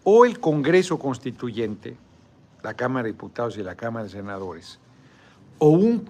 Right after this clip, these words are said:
Congreso, el, el Constituyente Permanente, perdón, le llaman, Constituyente Permanente, o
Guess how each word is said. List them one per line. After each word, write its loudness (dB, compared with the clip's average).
Congreso, -2
el, -6
el -6
Constituyente -2
Permanente, -8
perdón, -12
le -12
llaman, -12
Constituyente -6
Permanente, -14
o 4